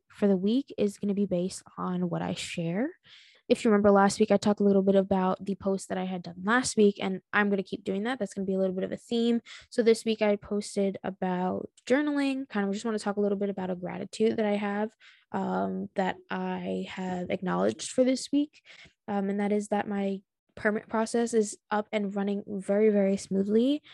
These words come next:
after a few weeks of, uh, very stressful, um, back and forth with getting some paperwork in that was expected to be in weeks before it got in, almost about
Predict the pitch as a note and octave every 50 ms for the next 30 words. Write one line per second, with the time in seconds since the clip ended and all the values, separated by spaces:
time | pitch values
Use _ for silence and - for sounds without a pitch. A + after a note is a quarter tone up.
0 | - _ _ - G3+ G3+ G3 - - - G3 G3 G3 G3+ - F#3+ - - - -
1 | A#3+ A3+ G#3+ G#3 G3+ G3+ - - - - - - _ _ - - _ _ _ G3+
2 | G3 F#3+ F#3+ F#3+ F#3+ F#3+ F#3 - _ - G#3 G3 G3 G3 G3+ - A3+ A3 G3+ G#3
3 | G#3 G3+ G#3 - - G#3 G3 - - - - F#3+ F#3+ F#3 F3+ F3+ F#3 - _ _
4 | - - - _ _ _ - F#3 F3+ F3 F3 F#3 F3+ F3+ F3+ - _ _ - G3+
5 | G3+ - - G3+ - - - - - G3+ G3 G3 G3 G3+ - - - - G3+ G3
6 | G3+ - - - G3+ F#3 F#3 F#3+ F#3+ - - - F#3+ - - C4+ C4+ C4 C4 A#3
7 | A#3 A3+ A3 - A3 G#3+ G#3 G#3 G#3 G3+ F#3+ F#3 F#3 F#3 F#3+ - - - - -
8 | - _ _ _ _ _ _ _ G3 F#3+ F#3+ - - - G3 F#3+ - G3+ G3 -
9 | G3+ F#3+ F#3+ F#3+ F#3 F#3 F#3 G3 - _ _ _ _ _ _ _ _ G#3 G3+ A#3
10 | C#4 B3+ - - - - G3 - - F#3 F3+ - - - - - - - - -
11 | A3+ B3 B3 A3+ G3 G3+ G3 - - - - - -